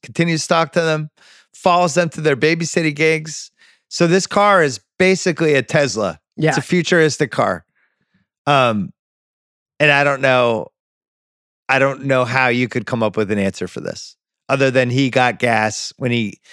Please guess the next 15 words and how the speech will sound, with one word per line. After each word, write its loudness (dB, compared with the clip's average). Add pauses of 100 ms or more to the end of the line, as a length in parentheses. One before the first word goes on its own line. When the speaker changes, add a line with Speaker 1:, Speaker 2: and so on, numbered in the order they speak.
(200)
Speaker 1:
stole 2
the 0
guy's 2
clothes -2
and -8
killed -2
his -4
whatever. 0 (1080)
Did 2
he 0
somehow 0
pull 2
off 2
getting 0
gas? -6